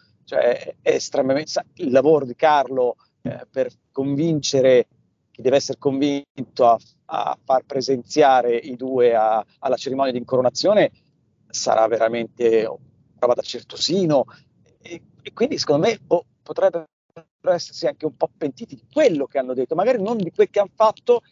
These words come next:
il, la serie Netflix e, e aver scritto il libro, ma di aver veramente spiattellato tutto quanto in quel modo, con quei termini, il famoso inchino imbarazzante del quale abbiamo straparlato, e le, le, le rivelazioni anche un po' troppo pompate sul,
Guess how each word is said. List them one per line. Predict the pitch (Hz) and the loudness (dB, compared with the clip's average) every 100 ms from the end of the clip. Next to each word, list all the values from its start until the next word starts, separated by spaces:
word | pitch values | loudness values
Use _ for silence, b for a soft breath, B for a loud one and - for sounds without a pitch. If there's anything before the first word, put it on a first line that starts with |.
| _ | _
il, | 135 | -2
la | 127 123 127 | 2 4 2
serie | - 139 123 | 2 0 2
Netflix | 147 156 - _ - 147 - - | 0 0 -2 _ -10 -8 -6 -4
e, | 135 | -2
e | - 139 | 0 2
aver | 131 131 | 4 2
scritto | - - - | -4 -14 -8
il | 180 | -4
libro, | 175 175 196 - _ _ - | -2 0 0 -2 _ _ 0
ma | 143 | 4
di | |
aver | 156 147 | 4 2
veramente | 151 165 196 151 | 0 -2 -4 -8
spiattellato | - - 175 175 - 165 156 160 165 151 - | -8 -2 2 2 0 -2 0 2 0 -2 -12
tutto | 196 185 - | -12 -10 -8
quanto | 151 160 175 - | 0 2 2 -4
in | 143 131 | -10 -6
quel | 151 147 | -4 -2
modo, | 151 156 151 139 | 4 4 4 -2
con | 131 | -8
quei | 151 - | -8 0
termini, | 160 160 156 135 | 2 4 2 -4
il | 135 | -6
famoso | 135 139 139 | -6 -4 -6
inchino | 135 147 139 | -6 -4 -4
imbarazzante | 139 139 135 127 - 165 156 139 - 147 - _ | -2 2 2 2 2 2 2 0 -4 -4 -4 _
del | - 135 | -10 -2
quale | 135 | 0
abbiamo | 127 135 | 0 -2
straparlato, | - 135 147 151 156 147 143 151 151 _ | -4 -4 -2 0 2 2 0 -2 -2 _
e | - 135 | -6 -2
le, | 131 135 | 0 -2
le, | 135 143 | 0 0
le | 143 147 | 2 0
rivelazioni | 147 143 143 - 147 135 127 | 0 0 -2 -2 -2 0 0
anche | 135 127 127 | -2 -4 -10
un | |
po' | - | -8
troppo | - - - | -8 -8 -4
pompate | 123 120 139 135 135 127 127 | -4 0 2 2 2 -2 -4
sul, | 117 127 113 | -6 -10 -18